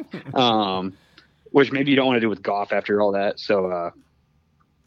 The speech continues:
Speaker 2: I'm gonna, I'm gonna say he goes and he's the backup for the Chiefs.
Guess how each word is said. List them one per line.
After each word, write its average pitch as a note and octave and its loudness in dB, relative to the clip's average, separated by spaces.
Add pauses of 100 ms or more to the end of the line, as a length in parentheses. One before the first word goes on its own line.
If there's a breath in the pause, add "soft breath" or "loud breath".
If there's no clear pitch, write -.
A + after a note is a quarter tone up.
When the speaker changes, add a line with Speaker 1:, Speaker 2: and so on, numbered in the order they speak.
(420)
Speaker 2:
I'm D#3 2
gonna, G3+ 4
I'm E3 0
gonna G3 2
say E3 -2
he D3 -2
goes B2+ 6
and A#2 -2
he's B2+ -4
the A#2 -6
backup G#2+ -4
for G2 -4
the E2+ -4
Chiefs. - -10